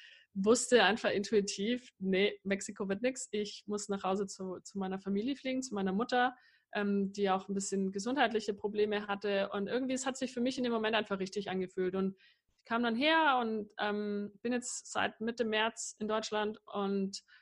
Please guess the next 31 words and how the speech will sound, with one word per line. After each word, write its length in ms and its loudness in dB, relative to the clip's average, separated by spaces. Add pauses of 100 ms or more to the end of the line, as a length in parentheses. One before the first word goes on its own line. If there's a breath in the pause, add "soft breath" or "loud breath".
(120 soft breath)
war, 280 8
seitdem 380 2
ich, 100 -4
glaub 200 2
ich, 120 -2
ein 100 -2
Teenager 560 2
war, 120 2
nicht 180 -6
mehr 120 -6
so 100 -6
lange 200 -2
in 60 -6
Deutschland. 460 -6 (400 soft breath)
Ähm, 520 2 (280)
aber 300 4
es, 380 -6 (260)
ich 220 -10 (140)
bin 140 2
total 320 4
dankbar, 340 4
dass 160 0
ich 120 -4
hier 160 4
bin. 180 2
Ich 120 -2
bin 160 -4
so 180 -2
dankbar, 360 2
dass 200 -2
ich, 280 -2